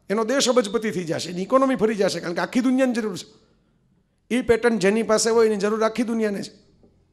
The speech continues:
હવે જો આ કોઈએ, મેં કીધું એમ, કોઈ અરજી લખીને જ કીધું નથી કે બેટરી નવી બનાવો, પણ તમને ને મને અનુભવ જ છે કે જેવો કોક બેટરી નવી બનાવશે, કોક બનાવશે જ, લોકો તો તૂટી જ પડ્યા છે એવું કામ કરવા માટે.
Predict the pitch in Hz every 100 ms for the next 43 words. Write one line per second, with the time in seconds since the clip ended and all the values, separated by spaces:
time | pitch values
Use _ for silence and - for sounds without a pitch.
0 | _ _ _ _ _ _ _ _ _ _
1 | 170 196 208 220 - - 220 240 233 226
2 | 240 247 196 208 180 175 220 220 226 220
3 | 220 214 233 254 - - _ _ _ _
4 | _ _ 160 180 190 196 190 196 175 170
5 | 139 - _ _ _ _ _ - 240 233
6 | 226 269 302 285 311 277 311 330 330 330
7 | - 269 196 156 233 277 262 220 214 220
8 | 226 214 214 190 190 294 - - 180 175
9 | 180 285 285 175 - - _ - 113 170
10 | 185 - 220 294 - 240 214 185 185 170
11 | 165 151 147 110 98 -